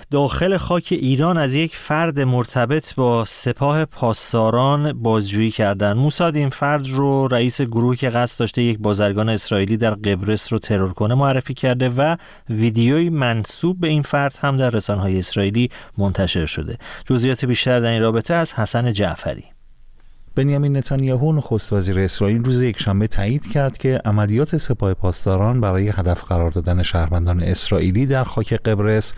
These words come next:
Speaker 2: خنثی شده است. حالا چند روز بعد از آن اظهارات، سازمان موساد اعلام کرد مامورانش در داخل خاک ایران از رئیس باندی که قصد انجام آن عملیات را داشته بازجویی کرده و اعترافات او بود که منجر به خنثی شدن نقشهٔ سپاه شد.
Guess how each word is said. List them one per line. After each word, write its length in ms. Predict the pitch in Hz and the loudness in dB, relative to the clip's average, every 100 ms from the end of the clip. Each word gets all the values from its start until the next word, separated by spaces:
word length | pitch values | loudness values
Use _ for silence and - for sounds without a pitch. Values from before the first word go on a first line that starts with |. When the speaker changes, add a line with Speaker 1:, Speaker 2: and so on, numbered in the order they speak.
| - | -10
Speaker 2:
خنثی 540 | - - 95 87 107 | -6 0 0 2 0
شده 240 | 92 95 82 | -2 -4 -4
است. 420 | 65 - - - - - - - | -4 -6 -8 -10 -10 -10 -10 -2
حالا 240 | 156 156 | 0 2
چند 320 | - 147 139 | 0 0 0
روز 160 | 131 120 | 0 0
بعد 220 | 139 143 | 0 0
از 160 | 117 98 | 2 2
آن 120 | 90 | 2
اظهارات، 600 | 90 82 95 110 143 - - - | 0 0 2 2 0 -2 -10 -12
سازمان 520 | - - 139 127 156 160 | -4 0 2 2 2 2
موساد 500 | 135 107 120 117 101 | 2 0 0 0 0
اعلام 280 | 95 107 | 2 2
کرد 240 | 107 113 101 | 0 0 0
مامورانش 580 | 95 87 92 95 104 - | 0 0 2 2 2 0
در 200 | 92 87 | 0 0
داخل 320 | 90 - 87 | -2 0 -2
خاک 300 | - 90 - | -2 -4 0
ایران 480 | 95 90 101 131 139 - - | 0 2 2 2 0 -4 -2
از 340 | 131 123 110 | 0 2 2
رئیس 360 | 104 107 160 151 | 0 0 0 0
باندی 440 | 117 120 143 135 | 0 0 2 0
که 140 | - | -2
قصد 360 | 127 120 123 110 | -2 -2 0 0
انجام 340 | 101 92 92 | 0 2 0
آن 200 | 90 92 | 2 0
عملیات 540 | 92 92 90 90 87 - | 0 2 2 2 0 0
را 60 | |
داشته 360 | 87 90 - 104 | 0 0 0 -2
بازجویی 500 | 85 90 82 101 120 | 2 0 0 0 0
کرده 500 | - 127 110 117 113 - - - - | 0 0 0 0 0 -4 -12 -14 -2
و 40 | |
اعترافات 800 | 107 - 104 107 120 110 - 107 | 0 0 0 0 0 0 0 -2
او 220 | 123 156 | 0 2
بود 260 | 151 95 - | 2 0 0
که 160 | - 87 | -2 0
منجر 480 | 87 87 92 87 | 2 2 2 0
به 160 | 87 87 | 2 0
خنثی 420 | - 90 85 92 | 0 -2 0 -2
شدن 360 | 85 90 85 82 | 0 0 2 2
نقشهٔ 420 | 80 80 - 85 | 0 0 2 2
سپاه 420 | 85 92 - 80 | 0 0 0 2
شد. 240 | - 87 | 2 0